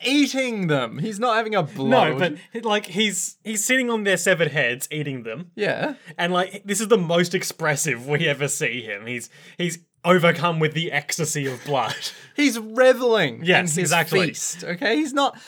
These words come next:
Speaker 1: I mean, if you
Speaker 2: That's
Speaker 1: have
Speaker 2: exactly, um, that's exactly what I'm saying.
Speaker 1: Okay, but if you were at an all-you-can-eat, I was about to say all-you-can-eat orgy, but if you're at an all-you-can-eat
Speaker 2: Yes,
Speaker 1: buffet,
Speaker 2: please. <laughs>
Speaker 1: if you're at an all-you-can-eat buffet, you're not gonna be like, "Man, I'm so dour about all-I-can-eat buffet." You're gonna be like, "Oh,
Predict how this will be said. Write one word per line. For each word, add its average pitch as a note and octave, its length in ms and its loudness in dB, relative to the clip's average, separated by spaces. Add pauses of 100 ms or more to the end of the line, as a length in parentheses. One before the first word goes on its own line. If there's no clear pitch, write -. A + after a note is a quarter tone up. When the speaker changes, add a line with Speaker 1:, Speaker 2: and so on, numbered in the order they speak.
(100)
Speaker 1:
I D4 100 4
mean, E4 160 0
if E4 180 -4
you E4+ 80 -2
Speaker 2:
That's - 140 4
Speaker 1:
have A#3+ 100 4
Speaker 2:
exactly, A3 220 2
um, G#3+ 200 2
that's G#3 180 0
exactly F3+ 260 0
what E3+ 120 4
I'm D3 100 2
saying. G#2+ 400 -6
Speaker 1:
Okay, B2+ 300 0
but A#3+ 120 6
if C#4 160 -4
you D4+ 160 -4
were B3 160 6
at D#3+ 80 2
an C#3+ 100 -2
all-you-can-eat, C3+ 680 -2 (240)
I - 40 -8
was C#3+ 80 -4
about C4 100 -2
to F#4+ 60 -4
say - 140 -4
all-you-can-eat D#3 460 -2
orgy, D3 440 -2
but G3+ 120 0
if A#3+ 80 -2
you're D#4+ 220 0
at C4+ 60 0
an A3+ 80 -2
all-you-can-eat G#3 420 4
Speaker 2:
Yes, G3 220 4
Speaker 1:
buffet, F3 380 4 (160)
Speaker 2:
please. - 180 -4
<laughs> - 0 -
Speaker 1:
if - 500 2
you're A#4+ 220 8
at D4+ 100 2
an C#4 60 6
all-you-can-eat A#3+ 380 0
buffet, D#3 340 -2
you're F3+ 140 -2
not F#3+ 180 -2
gonna F#3 140 0
be D#3+ 200 0
like, C3+ 480 0 (200)
"Man, C3+ 380 0
I'm C3+ 140 -4
so G#3 180 -2
dour C#3+ 500 2
about A#2 320 -2
all-I-can-eat C3 1000 -2
buffet." B2 560 0
You're A#2+ 100 -10
gonna E3+ 140 -4
be D#3 100 0
like, C#3+ 260 -2
"Oh, D#3+ 540 6